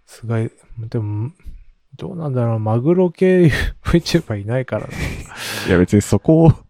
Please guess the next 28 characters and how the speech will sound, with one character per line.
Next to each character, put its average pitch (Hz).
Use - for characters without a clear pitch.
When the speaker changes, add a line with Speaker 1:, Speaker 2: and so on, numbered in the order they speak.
Speaker 2:
<laughs> -
あ -
の、 107
混 107
ぜ 143
な 143
く -
て 87
い 80
い 76
よ、 71
別 -
に。 82
Speaker 1:
あ、 110
そ 107
っ -
か -
そ 98
っ 95
か。 -
<laughs> -
興 151
味 104
あ 104
る 101
と 113
こ -
ろ。 -